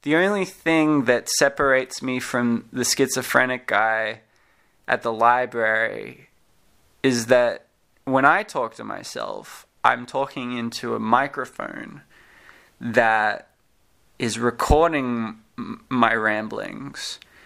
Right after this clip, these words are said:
and then I upload these M P three files to Spotify,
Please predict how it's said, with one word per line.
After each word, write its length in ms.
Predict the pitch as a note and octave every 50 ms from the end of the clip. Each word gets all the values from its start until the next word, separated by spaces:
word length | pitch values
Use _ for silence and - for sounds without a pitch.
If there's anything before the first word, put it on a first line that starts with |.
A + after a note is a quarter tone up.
| - - _ _ _ _ _ _ -
and 320 | - C3 B2+ B2+ B2 B2+
then 200 | B2+ C3 C3 B2+
I 600 | B2+ B2+ B2 B2 A#2 A#2 A2+ A#2 - - - - - _ _ _ _
upload 800 | - C3+ - - - C3 C3 C#3 D3+ E3 E3+ E3+ D#3+ C#3+ A#2+ A2+
these 360 | A#2+ B2+ A#2+ A#2 A2 G#2+ A2 - - - - - -
M 160 | - C3 B2+ B2
P 160 | C3 B2+ A#2
three 240 | - - C3 A#2 A2+
files 1000 | - - - B2+ B2+ B2 B2 B2 A#2 A2+ A2 A#2+ B2 B2 - - - - - - _ _ _ _ _ _ _ _ _ _ _ _ _ _
to 440 | - - - C3+ B2+ A#2 A#2 A#2 - - _ - - - - - - _ _ _ _
Spotify, 1200 | - - - - - - - - - D3+ F3 G3 G3 - - - G#2 F2+ F2 - G1+ - - -